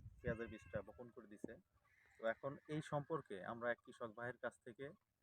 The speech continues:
জানবো যে আসলে, আহ, কবে এই পেঁয়াজটা জমিতে রোপণ করছে বা এই, এই, এই বিষয়ে আমরা বিস্তারিত জানবো এই কৃষক ভাইদের পরামর্শ নেন। ভাই,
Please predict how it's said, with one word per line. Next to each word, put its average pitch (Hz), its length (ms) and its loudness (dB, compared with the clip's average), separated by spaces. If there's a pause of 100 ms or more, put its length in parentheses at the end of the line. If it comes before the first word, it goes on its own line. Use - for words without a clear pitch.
(400)
জানবো 120 400 4
যে 101 80 4
আসলে, 107 420 2
আহ, 101 360 -6 (100)
কবে 123 380 2 (160)
এই 110 240 -10
পেঁয়াজটা 104 920 -2 (360)
জমিতে 98 440 -4
রোপণ 104 320 -8
করছে - 300 -4 (540)
বা 104 100 4
এই, 131 280 -2
এই, 147 260 0
এই 160 200 4
বিষয়ে 165 360 8
আমরা 147 220 10
বিস্তারিত 131 320 0
জানবো 107 320 0 (480)
এই 107 100 -16
কৃষক 104 300 -16
ভাইদের 101 280 -4 (340)
পরামর্শ 101 280 -8
নেন। - 720 4
ভাই, 110 160 0